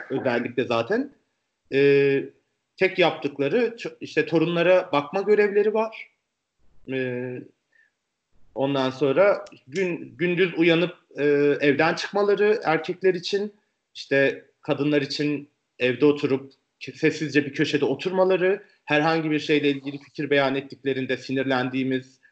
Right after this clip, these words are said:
lafı ağzına tıktığımız insanlar ve bunu başka başka bir sürü alanda da yapıyoruz. Ve biz bu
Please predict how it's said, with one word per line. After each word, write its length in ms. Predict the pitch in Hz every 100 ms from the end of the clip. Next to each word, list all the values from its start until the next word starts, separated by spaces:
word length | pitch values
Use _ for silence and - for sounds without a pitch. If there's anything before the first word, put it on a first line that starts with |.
| -
lafı 180 | 123 139
ağzına 400 | 139 120 143 143
tıktığımız 640 | - - _ 170 185 190
insanlar 600 | 190 190 196 190 208 220 - - _
ve 120 | 175
bunu 420 | 180 180 240 - - _
başka 320 | 165 160 220
başka 400 | 196 180 190 190 - _ _
bir 180 | 175 214
sürü 200 | 185 156
alanda 420 | 143 135 135 165
da 60 |
yapıyoruz. 520 | 269 262 262 170 - _ _ _ _ _ -
Ve 360 | 135 135 - - _ _ _ _ - - _ - -
biz 380 | 170 220 196
bu 460 | 226 233 233 -